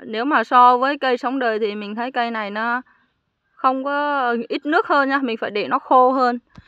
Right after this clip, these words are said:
Các khi các bạn cắm xong á, như thế này thì mình chỉ tưới nước sương thôi, tưới nước nhẹ, chứ không có tưới nhiều nước. Nếu mà cây này bị nhiều nước là nó lại thúi à,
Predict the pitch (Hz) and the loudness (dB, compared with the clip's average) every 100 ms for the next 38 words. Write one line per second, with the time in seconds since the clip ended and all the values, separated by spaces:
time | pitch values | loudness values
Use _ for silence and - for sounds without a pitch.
0 | - - - 277 - 277 269 359 240 208 | -14 -10 -2 -2 0 -2 0 2 2 2
1 | 220 - - 262 269 294 - - - - | 0 0 2 2 4 2 2 -14 -20 -20
2 | - _ _ _ _ - 247 277 262 214 | -20 _ _ _ _ -6 0 2 2 0
3 | 220 208 202 202 - 214 262 285 339 - | -2 -6 -2 0 2 4 6 4 0 2
4 | 285 285 294 262 277 - - - - 240 | 6 6 6 2 2 -6 -16 -10 4 6
5 | 269 339 262 247 240 220 190 - - _ | 6 0 -2 2 2 2 0 -8 -20 _
6 | _ - 233 269 254 269 269 285 294 233 | _ -8 -4 0 2 2 2 2 2 0
7 | 208 202 240 - _ _ _ _ - 220 | 0 0 -2 -2 _ _ _ _ -8 -4
8 | 311 262 - 247 247 240 214 208 202 196 | 0 0 0 0 -2 -4 -4 -4 -6 -4
9 | 214 202 226 226 262 208 214 254 208 - | -2 -2 -2 -2 -2 0 0 0 -2 0
10 | 262 349 - | 2 4 2